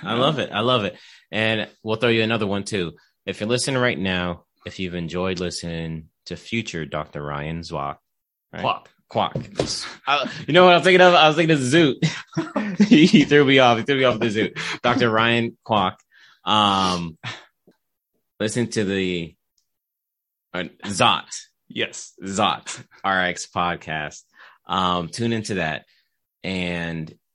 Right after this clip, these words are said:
Speaker 1: you know, listen to the different people that he's interviewing. You know, he has a pharmacy I T,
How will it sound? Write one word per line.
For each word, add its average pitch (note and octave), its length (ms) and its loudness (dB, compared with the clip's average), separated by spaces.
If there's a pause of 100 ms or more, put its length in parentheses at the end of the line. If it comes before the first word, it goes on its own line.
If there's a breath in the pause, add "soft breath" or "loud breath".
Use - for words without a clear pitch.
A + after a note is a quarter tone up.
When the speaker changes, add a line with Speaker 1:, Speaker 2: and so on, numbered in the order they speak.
(480)
Speaker 1:
you F#2+ 140 -8
know, E2 480 -8 (1000)
listen A#2+ 280 -6
to D3+ 100 -6
the C3 80 -4
different A2+ 560 -4 (180)
people G2 280 -8
that E2+ 140 -6
he's D#2 120 -12
interviewing. C#2+ 560 -14 (180)
You D#2+ 100 -14
know, D#2+ 200 -8
he E2+ 80 -10
has E2+ 200 -8
a E2 300 -10
pharmacy F#2 500 -12
I F2 160 -12
T, F2+ 420 -14